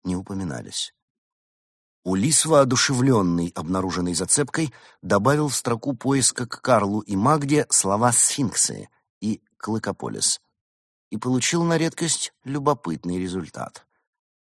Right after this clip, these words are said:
Оказывается, в Градбурге существует тайная молодежная организация "Сфинксы преисподней",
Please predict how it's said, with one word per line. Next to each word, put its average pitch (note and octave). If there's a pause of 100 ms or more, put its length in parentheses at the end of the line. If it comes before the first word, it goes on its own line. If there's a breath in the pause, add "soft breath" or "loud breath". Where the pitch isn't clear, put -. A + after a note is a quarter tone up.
Оказывается, F3
в A#2+
Градбурге G2 (340)
существует C#3
тайная D#3+
молодежная C3+
организация A#2
"Сфинксы D3
преисподней", B2